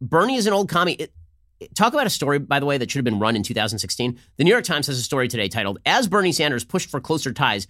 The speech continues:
Soviet Union spotted opportunity. Previously unseen documents from a Soviet archive show how hard Mister Sanders worked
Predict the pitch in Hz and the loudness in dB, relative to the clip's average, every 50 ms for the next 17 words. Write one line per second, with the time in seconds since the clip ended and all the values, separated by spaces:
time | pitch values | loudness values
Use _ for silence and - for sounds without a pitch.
0 | _ _ _ - - - 190 214 214 226 226 175 151 147 160 185 196 175 151 131 | _ _ _ -6 0 2 2 2 4 2 0 0 2 2 4 4 4 4 2 2
1 | - - 170 151 151 143 143 135 131 147 143 - 160 143 120 92 78 64 - _ | 2 2 2 2 2 2 0 0 0 -2 -4 -2 -2 -2 -2 -2 -4 -8 -12 _
2 | _ _ _ _ _ _ _ _ _ _ _ _ _ _ _ _ _ _ _ - | _ _ _ _ _ _ _ _ _ _ _ _ _ _ _ _ _ _ _ 0
3 | 170 185 233 233 240 165 - 156 139 123 147 151 143 156 165 151 143 127 135 143 | 2 2 4 4 2 0 0 0 0 0 2 2 2 2 2 2 4 2 2 2
4 | - 131 107 98 - 131 123 - - 156 160 160 151 110 90 123 143 131 127 107 | 0 -4 -4 -4 -2 -2 -2 0 0 0 2 2 0 2 2 0 0 0 -2 -4
5 | 92 95 95 - _ _ _ - - - 226 240 240 208 185 170 139 143 185 180 | -4 -4 -6 -10 _ _ _ -4 0 2 4 4 6 4 4 4 4 4 4 2
6 | 147 127 131 131 131 - 139 - 160 156 160 139 123 98 120 131 170 196 165 131 | 2 0 -2 -2 -4 -4 -4 -2 0 0 2 0 0 -2 0 0 2 2 2 0
7 | - | -2